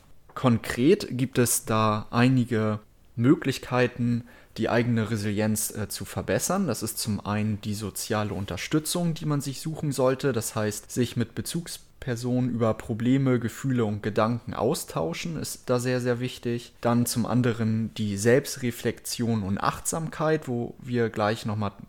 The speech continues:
genauer drauf eingehen. Dann ist ganz wichtig, dass man Veränderungen akzeptiert. Das heißt,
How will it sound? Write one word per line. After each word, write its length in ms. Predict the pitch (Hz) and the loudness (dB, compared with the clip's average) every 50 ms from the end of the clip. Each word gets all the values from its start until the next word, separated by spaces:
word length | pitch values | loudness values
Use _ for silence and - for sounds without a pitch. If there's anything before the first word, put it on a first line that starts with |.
| - | -8
genauer 360 | - 107 101 110 131 170 156 147 | -4 0 2 2 4 4 2 2
drauf 420 | - - 131 131 127 - - - | 0 -2 -2 -2 -4 -4 -8 -10
eingehen. 600 | - 117 120 123 123 120 120 113 113 117 117 120 - _ - | -6 -4 -2 -2 -2 -2 -2 -2 -2 -4 -4 -6 -10 _ -2
Dann 340 | 120 117 120 123 123 - - - - _ _ | 0 2 4 2 2 0 -4 -10 -20 _ _
ist 200 | - - 120 - | -10 -8 -6 -2
ganz 260 | - 120 113 110 - - | 0 0 0 0 -2 -2
wichtig, 420 | 120 117 - - - 120 113 - | -4 -4 -4 -2 -2 -2 -2 -2
dass 220 | - 110 - - | -2 -2 -2 -2
man 240 | 117 110 107 107 107 | -2 -2 0 0 -2
Veränderungen 960 | - - - - - 135 156 156 151 131 135 135 131 123 117 113 113 113 - - | -2 -4 -4 0 2 2 4 4 4 2 2 2 2 2 2 2 0 0 -2 -4
akzeptiert. 920 | 95 - - - - - 98 - - - - - 104 113 143 202 254 - - - - _ _ _ _ - | -6 -8 -6 -6 -6 -6 -6 -6 -8 -10 -8 -4 -2 0 0 0 -2 -4 -10 -20 -20 _ _ _ _ -8
Das 220 | - 117 - - | -6 -6 -4 -4
heißt, 440 | 104 107 110 113 107 - - - | -2 0 0 0 -2 -4 -8 -12